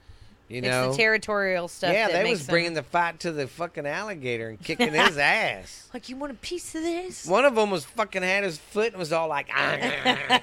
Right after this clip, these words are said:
Speaker 2: <laughs>
Speaker 1: Yes.
Speaker 2: That's so crazy.
Speaker 1: It was one of them ones where, uh, the guy was do-, doing it and he's like, "Oh my God, the motherfucker's eating," you know?
Speaker 2: <laughs> Yeah.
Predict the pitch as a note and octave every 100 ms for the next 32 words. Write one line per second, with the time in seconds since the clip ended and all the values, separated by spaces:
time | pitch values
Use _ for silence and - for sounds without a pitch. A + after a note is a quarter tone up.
0 | - A#3+ - - G#3 - B3 - - C#4+
1 | - - F#3+ B3+ B3 E3+ G#2+ G2 - -
2 | _ - _ - G#3+ - - F#3+ G3+ F3
3 | E3+ F3 E3 E3 E3+ - F#3+ F#3+ D#3 F#3
4 | F#3 F3+ F3 F3+ D#3 E3+ D#3+ D3+ A#2+ _
5 | _ _ - C3+ A#2+ A2 G2 F2+ - B2+
6 | C#3 D#3 D3+ D3 A#2+ D3+ D#3 C3 C#3+ D#3
7 | D3+ C#3+ C3 C3+ - F#3+ G#3+ A3 A3+ C4
8 | C4 G3+ A#2+ _ _ D4 A#4 C5 B4+ B4
9 | B4 B4 G#3+ D#3 D3+ D3+ E3 - B3+ A#3+
10 | - - - F3 E3 D#3 E3+